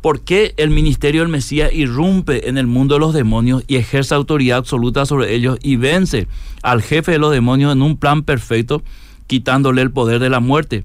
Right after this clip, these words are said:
Entonces, esas entidades demoníacas que en la literatura cananea eran dioses, en la cosmovisión hebrea eran demonios. Así llegamos al Nuevo Testamento, entonces podemos entender lo que está pasando con la llegada del Mesías. Los fariseos tenían esta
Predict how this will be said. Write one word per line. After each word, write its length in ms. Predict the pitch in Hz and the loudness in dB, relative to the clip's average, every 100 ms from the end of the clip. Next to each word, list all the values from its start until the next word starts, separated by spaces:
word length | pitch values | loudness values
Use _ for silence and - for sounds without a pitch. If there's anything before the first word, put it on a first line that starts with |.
| - - - - | -10 -20 -20 -12
Entonces, 380 | - 135 202 180 | -6 -2 0 0
esas 200 | 160 190 | 0 0
entidades 340 | 190 175 151 175 | 0 0 2 2
demoníacas 580 | 185 139 147 143 180 - | 2 0 0 -2 -6 -2
que 320 | - 127 117 127 | 0 0 0 -2
en 80 | |
la 80 | 131 | 0
literatura 500 | 135 127 131 123 139 | -2 -2 -2 -2 -4
cananea 540 | 151 160 135 131 135 104 | -2 -2 -2 0 -2 -2
eran 200 | 131 120 | -2 0
dioses, 420 | 123 127 123 98 - | -2 -2 -6 -8 -8
en 120 | 110 | -4
la 100 | 117 | -4
cosmovisión 580 | 123 127 127 110 123 139 | -4 -2 -2 -4 -4 -4
hebrea 320 | 120 117 127 | -2 0 2
eran 260 | 110 113 127 | 2 2 2
demonios. 560 | 143 113 110 113 113 - - - - - - - | 2 2 2 0 -2 -6 -20 -20 -20 -20 -10 -4
Así 240 | 131 135 185 | -2 0 0
llegamos 260 | 175 185 | 2 2
al 80 | 175 | 2
Nuevo 160 | 175 185 | 0 0
Testamento, 480 | 196 165 165 180 | -2 -2 -2 -2
entonces 280 | 180 175 175 | 0 2 2
podemos 300 | 175 175 196 | 2 0 -2
entender 460 | 214 170 151 180 214 - - - - | -2 -4 -2 -2 -4 -8 -10 -10 -4
lo 160 | 147 | -2
que 80 | 160 | -2
está 220 | 143 160 | -2 -2
pasando 400 | 160 139 151 160 | -2 -2 0 0
con 100 | 160 | 0
la 100 | 170 | 0
llegada 280 | 165 131 139 | 2 2 0
del 80 | 147 | 0
Mesías. 500 | 139 - 110 101 - 123 | -2 -2 -4 -4 -6 -6
Los 160 | 139 | -4
fariseos 420 | 170 170 123 196 | -2 -2 -2 -4
tenían 420 | 196 160 156 165 - | -2 -4 -4 -6 -6
esta 400 | 139 - 156 | -8 -4 -4